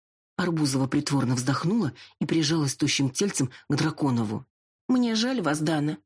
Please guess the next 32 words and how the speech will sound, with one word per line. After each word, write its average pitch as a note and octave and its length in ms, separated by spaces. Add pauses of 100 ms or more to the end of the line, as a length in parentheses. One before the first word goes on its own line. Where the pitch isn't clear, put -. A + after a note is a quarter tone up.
(240)
Понимаю, A#3+ 500
вы E3 140
были E3 180
увлечены E3+ 540
Тимом, F#3 460 (260)
но F3+ 120
он F3+ 120
выбрал E3+ 360
меня. F3+ 380 (520)
Смиритесь A#3+ 760 (240)
и B3 80
перестаньте A#3 580
быть F3+ 220
посмешищем. D3 840 (380)
От - 180
того, F#3 240
что E3 180
вы D#3+ 100
нацепите F3 500
мои E3+ 220
вещи, A3 360 (280)
вы G#3 140
не G#3 120
станете E3+ 500
Лёлей D3+ 300
Арбузовой". C#3+ 680 (440)
"Лёля D3+ 400
не G3+ 120
встанет, C3 580 (100)
не C3 140
та A#2+ 200
фактуфа", C3 600